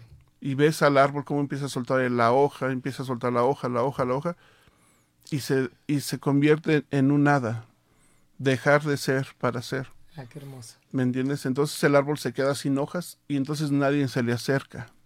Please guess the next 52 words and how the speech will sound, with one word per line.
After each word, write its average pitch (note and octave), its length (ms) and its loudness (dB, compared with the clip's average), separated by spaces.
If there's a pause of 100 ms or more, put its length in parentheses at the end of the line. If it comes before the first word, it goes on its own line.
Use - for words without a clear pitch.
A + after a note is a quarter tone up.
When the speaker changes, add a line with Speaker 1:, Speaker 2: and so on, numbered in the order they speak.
(120)
Speaker 2:
Como D#3+ 220 -4
invisible, D#3 460 -4
como D#3+ 180 -8
si, D#3 160 -14
sí, A#3+ 220 -6
pues C#3 120 -18
guardado. G3+ 380 0 (180)
Speaker 1:
Nadie C#3+ 300 2
Speaker 2:
Como D#3+ 100 -2
Speaker 1:
se E3 80 0
le D#3 80 2
acerca. D#3+ 460 0
Speaker 2:
sí, D#3 80 -8
exacto. E3+ 400 -18 (800)
Speaker 1:
¿Quién F3+ 260 6
va F3 60 6
a E3+ 80 2
querer E3 260 2
ir D#3+ 60 2
a D3+ 40 4
ver D#3 160 4
un D#3+ 160 2
árbol D#3 300 2
seco D3 320 -2
con C#3 180 0
puras C#3+ 300 0
varas, C#3 460 2
que C#3 120 -4
no C3 140 0
da C#3 140 2
fruta, C#3+ 320 -6
que B2+ 120 -6
no B2+ 120 -4
da B2+ 100 -2
hoja? C3+ 160 -8
Nadie. D#3 360 0 (880)
Speaker 2:
Y D3+ 100 -6
lo D3+ 80 -6
volteas D#3+ 340 -4
a F3+ 100 -4
ver. F3 100 -6
Speaker 1:
Porque C#3 260 2
ni C#3+ 80 6
Speaker 2:
Ajá. C#3 80 2
Speaker 1:
sombra, E3+ 380 6
¿no? D3+ 160 0
Dicen, C#3+ 300 -4
Speaker 2:
Sí. C#3 40 2
Speaker 1:
"No C#3+ 100 2
da C#3+ 140 0
ni D3 100 0
sombra". B2+ 400 -6